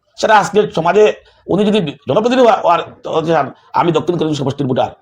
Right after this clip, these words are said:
আজকে আমার অধিকার আছে। আমি জিজ্ঞাসা করলাম,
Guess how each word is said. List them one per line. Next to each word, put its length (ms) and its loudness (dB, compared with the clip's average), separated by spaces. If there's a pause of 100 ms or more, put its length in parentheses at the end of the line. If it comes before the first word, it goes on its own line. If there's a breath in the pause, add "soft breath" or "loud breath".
(420)
আজকে 240 -2
আমার 140 2
অধিকার 240 2
আছে। 200 -4 (680)
আমি 180 0
জিজ্ঞাসা 300 0
করলাম, 420 0